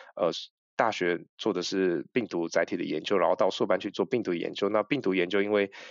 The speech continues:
有跟宿主细胞的细胞内的一些胞器的移动有关系，诶，那就借由这样的关系找到了博士，博士的这个研究专题。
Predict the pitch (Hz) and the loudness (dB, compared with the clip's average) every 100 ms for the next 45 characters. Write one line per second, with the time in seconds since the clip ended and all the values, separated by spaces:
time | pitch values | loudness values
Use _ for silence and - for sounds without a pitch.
0 | - - 92 82 80 - 107 107 113 95 | -6 0 2 2 -2 0 0 0 -2 -2
1 | - 98 92 90 82 78 - 101 95 95 | -4 0 2 2 0 0 0 0 2 2
2 | 85 80 82 92 85 104 107 - 85 82 | 2 0 0 0 2 2 2 -2 -2 -2
3 | 95 - 85 - 87 110 123 104 - _ | -4 -2 -4 0 2 2 0 -2 -10 _
4 | - 107 - - 110 90 82 104 95 90 | -2 -2 -2 -2 2 2 2 0 2 0
5 | 90 90 - 101 - 73 82 104 92 - | 0 0 2 2 0 -4 -4 -4 -4 -8
6 | _ _ _ _ - 90 - 101 85 90 | _ _ _ _ -4 -2 0 0 0 -2
7 | 85 80 92 85 73 80 - - | -2 -2 -6 -2 -4 -4 -12 -16